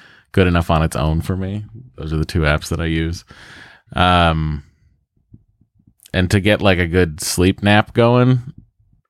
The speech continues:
I prefer Simple Habit. And it sounds like that's what you need. Uh, and there's a few, there's a, quite a few, like, there's,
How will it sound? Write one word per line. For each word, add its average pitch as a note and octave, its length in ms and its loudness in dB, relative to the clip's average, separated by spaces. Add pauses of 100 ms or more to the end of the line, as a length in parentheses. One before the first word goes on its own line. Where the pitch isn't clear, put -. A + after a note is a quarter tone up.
(140)
I F2+ 160 4
prefer E2 420 0
Simple D#2+ 280 0
Habit. D#2 420 0 (960)
And - 120 -2
it D#2+ 60 -4
sounds E2+ 160 2
like D2 120 2
that's C2+ 220 0
what D2 100 0
you C#2 140 0
need. D2 420 2 (560)
Uh, D#2 640 2 (2500)
and F#2 400 2
there's G2 180 -2
a G#2 60 -2
few, B2+ 480 2
there's A2+ 160 2
a, B2 40 0
quite C3+ 280 2
a B2+ 40 2
few, A2+ 200 2
like, G2+ 200 2
there's, A#2+ 220 2